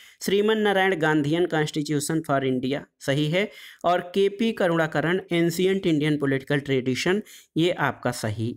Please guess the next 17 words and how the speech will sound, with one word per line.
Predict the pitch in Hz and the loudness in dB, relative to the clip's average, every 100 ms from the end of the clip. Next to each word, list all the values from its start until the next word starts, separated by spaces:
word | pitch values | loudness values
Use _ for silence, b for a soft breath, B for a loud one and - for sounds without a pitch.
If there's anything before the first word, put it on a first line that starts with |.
| - | -2
नहीं | 135 110 92 | -2 0 -4
है। | 82 - _ _ _ 170 | -8 -16 _ _ _ -2
तो | |
देखिए, | 170 202 214 214 226 B B - | 0 0 2 2 0 B B -2
बेमेल | 175 180 190 208 214 175 | 2 4 4 2 0 0
ऑप्शन | 160 - 165 160 | -2 0 0 2
डी | 147 185 208 | 2 -2 0
आपका | 165 156 - | -2 -2 -2
बेमेल | 160 170 175 175 | 0 0 0 0
है, | 165 190 247 _ 156 | 0 -2 -4 _ 0
ए, | 170 | 0
बी | 170 151 151 | 2 0 2
और | 147 131 | 2 0
सी | - 156 165 | -2 -2 0
आपके | 120 - - 107 - - | -2 -4 -6 -6 -6 -12
सही | - 117 95 | -6 -4 -6
हैं। | 87 87 | -8 -14